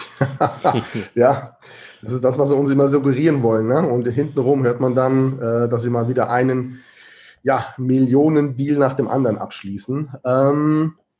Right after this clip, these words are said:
ja, wie kommt man dazu? Also, bei mir hat das auch lange gedauert. Ich hab ja meine Karriere ursprünglich gar nicht in der Finanzdienstleistungsbranche begonnen, sondern war früher bei der Militärpolizei und dann jahrelang, ähm, im Personenschutzteam eines dax-Vorstands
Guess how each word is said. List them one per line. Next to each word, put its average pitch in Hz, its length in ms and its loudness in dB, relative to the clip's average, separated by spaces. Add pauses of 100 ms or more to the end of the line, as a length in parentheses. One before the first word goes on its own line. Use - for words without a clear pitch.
(140)
ja, 135 140 2
wie 135 80 -2
kommt 202 240 -2
man 131 140 0
dazu? 98 500 -6
Also, 151 440 0 (580)
bei 131 80 0
mir 156 180 4
hat 208 80 2
das 190 120 2
auch 180 180 2
lange 175 240 2
gedauert. 147 680 0
Ich 117 140 -4
hab 143 120 -2
ja 143 60 2
meine 143 460 0 (580)
Karriere 139 440 2
ursprünglich 147 600 -2
gar 127 200 -2
nicht 156 100 -2
in 143 60 -2
der 135 100 0
Finanzdienstleistungsbranche 135 1120 -2
begonnen, 123 380 -2
sondern 147 200 0
war 131 140 0
früher 139 200 2
bei 135 100 2
der 131 80 2
Militärpolizei 160 920 0 (1000)
und 117 180 -6
dann 127 200 2
jahrelang, 131 760 2
ähm, 123 680 0 (1080)
im 120 200 2
Personenschutzteam 131 680 0
eines 113 220 -2
dax-Vorstands 151 1040 -4